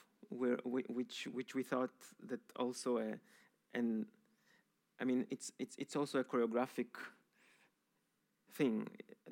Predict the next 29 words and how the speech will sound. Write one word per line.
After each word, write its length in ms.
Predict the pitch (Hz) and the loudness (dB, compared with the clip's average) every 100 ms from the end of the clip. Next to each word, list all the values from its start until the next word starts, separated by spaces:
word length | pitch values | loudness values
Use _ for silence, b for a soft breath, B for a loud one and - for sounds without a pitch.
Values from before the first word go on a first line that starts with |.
| - - 123 - | -14 -8 -8 -6
that 240 | 120 127 127 | -4 -4 -4
this 120 | 131 | -6
person 320 | - 123 127 | -4 -2 0
is 120 | 117 | 0
mo-, 180 | 123 113 - - 135 | 0 -2 -4 -8 -2
moving 320 | 143 139 131 | 0 2 2
constantly. 540 | 139 135 131 113 113 | 2 0 0 -4 -2
The 100 | 107 | 0
machine 320 | 113 110 123 123 | 0 0 4 4
needs 200 | - - | 2 -2
to 180 | 117 - - | -2 -2 -4
react 360 | 120 123 123 - | 0 0 -2 -6
to 60 | |
his 180 | 113 107 | -8 -2
movement. 500 | 135 143 113 110 110 - | 2 2 2 0 -2 -8
So, 200 | - 117 - | -8 -8 -6
so 200 | 123 113 | -6 -6
we, 220 | - 131 135 | -4 -4 -4
we 80 | 135 | -2
started 340 | 151 151 151 | 0 0 -2
somehow 460 | 143 135 139 135 131 B B B B | -4 -2 0 0 -2 B B B B
simulate 640 | - 156 151 131 120 120 | 2 6 8 8 6 4
and, 140 | 123 110 | 0 0
and 160 | 127 120 | 0 0
think 220 | 139 131 | 0 0
of 120 | 127 | 0
all 200 | 139 156 | 2 2
the 80 | - | 2
possible 580 | 147 139 131 123 123 | 0 -2 0 2 2